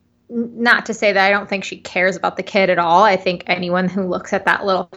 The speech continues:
face, like, you can't not want to do something to help that little face. Um, but I, it's, it's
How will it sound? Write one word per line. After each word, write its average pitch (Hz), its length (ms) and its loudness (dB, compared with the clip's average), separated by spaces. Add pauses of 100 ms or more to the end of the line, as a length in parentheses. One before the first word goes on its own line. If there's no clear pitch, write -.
face, 208 480 -2
like, 180 280 0
you 190 60 -10
can't 190 420 -4
not 170 400 2
want 175 400 -2
to - 80 -14
do 190 140 0
something 196 580 0
to - 120 -6
help 190 340 2 (280)
that - 180 0
little 208 140 -6
face. - 420 -4 (460)
Um, 208 720 4
but 240 600 2
I, 220 260 -2
it's, - 360 -10
it's 202 200 -12